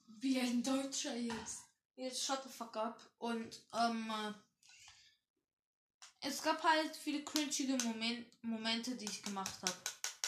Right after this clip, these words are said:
Speaker 1: Echt?
Speaker 2: Halt, du hast, du hast ja auch mal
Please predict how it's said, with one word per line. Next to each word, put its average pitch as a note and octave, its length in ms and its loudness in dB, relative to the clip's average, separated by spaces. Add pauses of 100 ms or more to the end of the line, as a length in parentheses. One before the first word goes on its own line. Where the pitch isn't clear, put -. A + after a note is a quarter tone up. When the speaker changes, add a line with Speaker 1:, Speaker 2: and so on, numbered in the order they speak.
(420)
Speaker 1:
Echt? - 400 -14 (1400)
Speaker 2:
Halt, C#4+ 260 6
du F#4 100 6
hast, F4+ 600 -2
du D#4 420 4
hast G#4 380 6
ja F4+ 320 4
auch G4 220 0
mal B3+ 360 2